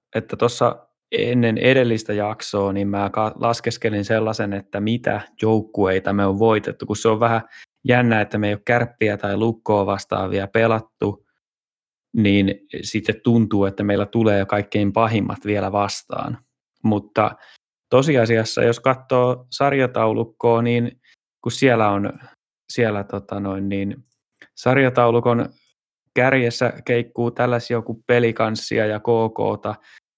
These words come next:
Kalpakin on kova ja näin, niin näitä joukkueita me on voitettu, niin oikeesti ennen tätä kahden viikon jaksoa, jossa me nyt on otettu pahasti käkättimeen, niin, niin tota, Ilves-,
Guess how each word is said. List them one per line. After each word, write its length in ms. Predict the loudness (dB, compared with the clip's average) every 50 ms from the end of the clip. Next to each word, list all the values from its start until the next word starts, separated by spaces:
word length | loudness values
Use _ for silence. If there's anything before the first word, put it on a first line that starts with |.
| _ _ _ _ _ -4
Kalpakin 580 | 0 2 2 2 2 0 0 -2 -2 -2 -2 -2
on 140 | -2 -2
kova 340 | -2 0 0 0 2 0 0
ja 80 | 0 0
näin, 360 | 0 0 0 0 0 0 -2
niin 260 | -2 -2 -4 -4 -6 -6
näitä 260 | -4 -2 -2 -2 -2 -2
joukkueita 600 | -2 -2 -4 -4 -4 -4 -4 -4 -4 -6 -8 -10 -12 _ _ _ _ _ _ _ -2
me 80 | 0 2
on 100 | 2 4
voitettu, 880 | 4 4 4 4 2 2 -2 -6 -8 _ _ -6 -6 -6 -6 -6 _ _ _ _ _ _ _ _ _ _ _ _ _ -6
niin 180 | -4 -2 0 2
oikeesti 880 | 2 2 2 2 2 0 0 -2 -2 -4 -2 -2 -2 -2 -4 _ _ _ _ _ -12 -12 -12 -12 _ _ _ _ 0
ennen 560 | 2 2 4 4 2 2 0 -2 -6 -10 _ _ _ _ _ _ _ _ _ _ _ _ _ -6
tätä 220 | -4 -2 0 0
kahden 360 | 0 0 0 0 0 0 -2 -2
viikon 360 | -6 -6 -6 -6 -6 -8 -6 -4
jaksoa, 440 | -4 -4 -4 -4 -6 -8 -8 -8
jossa 220 | -8 -8 -10 -10 -10
me 80 | -10
nyt 120 | -10 -10 -10
on 100 | -10 -10
otettu 280 | -10 -12 -14 -16 -16
pahasti 500 | -10 -6 -6 -6 -6 -8 -10 -12 -14 -10 -6
käkättimeen, 720 | -4 -4 -2 -4 -6 -8 -8 -8 -6 -6 -6 -6 -6 -8
niin, 240 | -8 -8 -8 -10 -12 _ -20 -20 -20 _ _ _ _ _ _ _ _
niin 260 | -4 -2 -2 -2 -2 -2
tota, 360 | -2 -4 -4 -2 -4 -4 -2
Ilves-, 600 | 0 2 4 4 4 4 4 0 0 -2 -10 -8